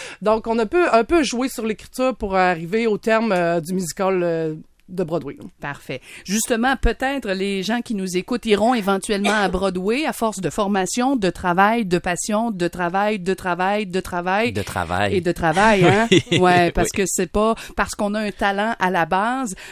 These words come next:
Speaker 2: euh, vous allez pouvoir le décliner, si je comprends bien, sur plusieurs plateformes ou façons d'exprimer l'art en question, mais faut continuer à travailler toute une vie pour en arriver à être un jour peut-être Philippe Touzel.
Speaker 3: Mon
Speaker 2: Euh,
Speaker 3: Dieu.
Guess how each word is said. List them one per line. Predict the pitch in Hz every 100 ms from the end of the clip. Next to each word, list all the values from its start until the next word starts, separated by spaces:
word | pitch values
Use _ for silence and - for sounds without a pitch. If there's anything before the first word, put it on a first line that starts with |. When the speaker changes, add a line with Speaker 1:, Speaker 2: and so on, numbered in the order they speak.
| -
Speaker 2:
euh, | 160 156
vous | 156 170 170
allez | 170
pouvoir | 170 175 180 185
le | 175 156
décliner, | 180 - 175 190 208
si | 185
je | -
comprends | 185 175 185
bien, | 175 190 202
sur | - 175
plusieurs | - 196 180 196 -
plateformes | 175 - 220 208 202
ou |
façons | 170 190 175 - 214 214
d'exprimer | 170 160 202 - 196 190 208 220 - - 170
l'art | 190 196
en | 175
question, | 175 165 - 240 262
mais | 208 208
faut | 233 220
continuer | 208 - 214
à | 220
travailler | 208 196 185 190 208
toute | 208 208
une | 190
vie | 185 226
pour | 233
en | 185 202
arriver | 190 196 185 240
à | 185
être | 196 -
un | 185 185
jour | 214 349 339
peut-être | 202 226 226
Philippe | - 214 208
Touzel. | 214 202 208 240 269 - - -
Speaker 3:
Mon | 113 120
Speaker 2:
Euh, | 110 101
Speaker 3:
Dieu. | 95